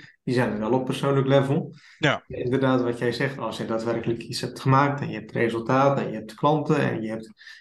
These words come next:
Speaker 1: mensen die je blogs lezen of die je Instagram bezoeken of wat dan ook, dan ga je daar zo ook weer haatcomments op krijgen. En dat zijn eigenlijk mensen of reacties van mensen die je vaak niet kent,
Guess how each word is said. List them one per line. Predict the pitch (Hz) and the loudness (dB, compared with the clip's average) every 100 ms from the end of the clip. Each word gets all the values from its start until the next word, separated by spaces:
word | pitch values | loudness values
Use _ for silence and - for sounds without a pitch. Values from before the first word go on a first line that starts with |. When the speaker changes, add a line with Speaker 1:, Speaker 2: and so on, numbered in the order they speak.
| _ | _
Speaker 1:
mensen | 120 113 - 117 | -4 -2 -4 -6
die | 120 | -2
je | 127 | 2
blogs | 147 160 151 | 4 4 4
lezen | 147 147 123 | 4 4 2
of | 120 - | 0 -4
die | 120 135 | -4 0
je | |
Instagram | 151 139 160 147 | 0 2 4 4
bezoeken | 139 147 143 | 0 0 -2
of | |
wat | 147 143 | 0 0
dan | 139 | 2
ook, | 147 151 - - - - | 2 0 -6 -16 -16 -8
dan | 165 | 0
ga | 175 | 4
je | 165 | 6
daar | 170 | 6
zo | 156 | 4
ook | 175 196 | 0 2
weer | 180 | 0
haatcomments | - 135 131 120 120 117 - | 2 0 0 -2 -2 -4 -8
op | |
krijgen. | - 113 120 170 | -4 -2 -2 0
En | 160 | 0
dat | 160 | 2
zijn | - - | 0 0
eigenlijk | 143 139 131 | 0 2 0
mensen | 127 131 123 160 165 - - - | 2 2 2 2 0 -2 -12 -2
of | 127 | 0
reacties | 127 123 165 - | 2 0 0 0
van | 131 | 0
mensen | 123 - 123 | 0 -2 -4
die | 127 | -2
je | 120 | 0
vaak | 117 - 113 113 - | 0 0 0 0 -2
niet | 120 117 113 - | -2 -2 -2 0
kent, | 160 127 117 - | 4 4 2 -4